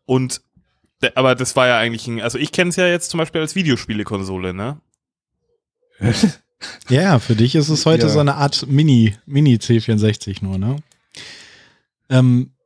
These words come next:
Speaker 3: also hast du den denn selber gekriegt, Börne, oder hast du den, oder hat
Speaker 2: Ja.
Speaker 3: dein Vater den gehabt?
Speaker 2: Nein, der war für mich.
Speaker 3: Okay.
Speaker 2: Also mein, mein Cousin hatte so ein Ding und, ähm, ich fand das irgendwie ganz toll, weil er hatte auch irgendwie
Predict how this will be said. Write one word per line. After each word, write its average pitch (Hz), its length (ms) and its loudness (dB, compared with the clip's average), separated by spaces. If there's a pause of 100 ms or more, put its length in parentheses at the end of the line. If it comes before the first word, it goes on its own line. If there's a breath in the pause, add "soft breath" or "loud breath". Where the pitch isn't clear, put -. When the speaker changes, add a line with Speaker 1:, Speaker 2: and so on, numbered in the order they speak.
(440)
Speaker 3:
also 135 220 2 (220)
hast 139 240 0
du 185 80 2
den 175 160 4
denn 127 160 4
selber 117 480 2
gekriegt, 196 500 -4
Börne, 208 320 2
oder 165 260 0
hast 160 220 2
du 170 80 0
den, 147 340 2
oder 139 240 0
hat 135 100 4
Speaker 2:
Ja. 117 40 4
Speaker 3:
dein 120 180 2
Vater 110 380 2
den 95 160 0
gehabt? 98 460 -4 (840)
Speaker 2:
Nein, 143 400 2 (160)
der 110 140 2
war 117 100 2
für 165 140 -2
mich. 127 300 -2 (920)
Speaker 3:
Okay. 160 320 2 (260 loud breath)
Speaker 2:
Also 104 380 2
mein, 123 280 2
mein 123 220 4
Cousin 113 380 2
hatte 123 200 2
so 165 120 2
ein 185 160 4
Ding 220 340 0
und, 131 400 0
ähm, 113 460 2
ich 107 100 -4
fand 123 180 0
das 113 140 0
irgendwie 110 220 0
ganz 101 260 0
toll, 160 480 2
weil 104 300 -2
er 127 80 0
hatte 101 260 0
auch 92 160 -4
irgendwie 92 520 0